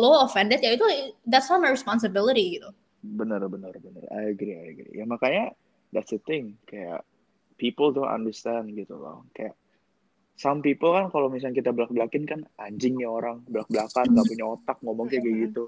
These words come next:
Speaker 2: Tapi kan truthfully, lah, lu salah,
Speaker 1: Iya.
Speaker 2: gitu.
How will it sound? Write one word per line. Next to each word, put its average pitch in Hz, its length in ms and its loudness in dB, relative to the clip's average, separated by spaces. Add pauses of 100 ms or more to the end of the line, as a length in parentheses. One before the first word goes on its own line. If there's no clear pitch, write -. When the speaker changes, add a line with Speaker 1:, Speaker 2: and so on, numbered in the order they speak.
(640)
Speaker 2:
Tapi 160 180 2
kan 277 220 4
truthfully, 180 560 2 (480)
lah, 117 160 2 (160)
lu 180 160 4
salah, 156 560 2 (180)
Speaker 1:
Iya. 254 320 4
Speaker 2:
gitu. 226 40 2